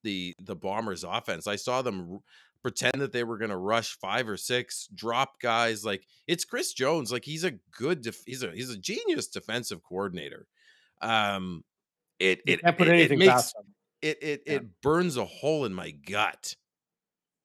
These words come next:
Speaker 1: that Duron Carter got a pick on us, and it made me celebrate like no other when, uh, Schoen beat him like, like a rented mule, like an old geriatric man. But, but listen, th-, th-,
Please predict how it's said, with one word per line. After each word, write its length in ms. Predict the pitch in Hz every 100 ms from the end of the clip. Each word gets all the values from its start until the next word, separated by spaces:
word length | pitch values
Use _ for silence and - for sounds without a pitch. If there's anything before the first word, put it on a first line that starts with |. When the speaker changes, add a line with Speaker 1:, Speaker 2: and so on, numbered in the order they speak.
| _ 107
Speaker 1:
that 160 | 101 117
Duron 360 | 110 110 104
Carter 300 | 107 98 90
got 160 | 87 78
a 60 |
pick 320 | - 113 101 92
on 120 | 78
us, 280 | 78 - - 98
and 180 | 95
it 140 | 98 90
made 240 | 110 113
me 100 | 107
celebrate 640 | 95 - 117 117 104 104 95
like 240 | 92 95 -
no 220 | 101 92
other 320 | 92 92 87
when, 380 | 87 90 87 87
uh, 160 | 85 82
Schoen 480 | - 98 95 82 -
beat 180 | 95 95
him 220 | 92 87
like, 340 | 87 82 - -
like 180 | 107 101
a 80 | 90
rented 460 | 92 98 104 92
mule, 260 | 90 101 92
like 160 | 85 98
an 120 | 92
old 360 | 92 107 101 85
geriatric 760 | 95 98 90 85 87 - 95 90
man. 460 | 82 92 90 85 - - - - _
But, 240 | 147 143 -
but 200 | 165 165
listen, 380 | 202 - 113 - _ _ _ -
th-, 180 | -
th-, 120 | -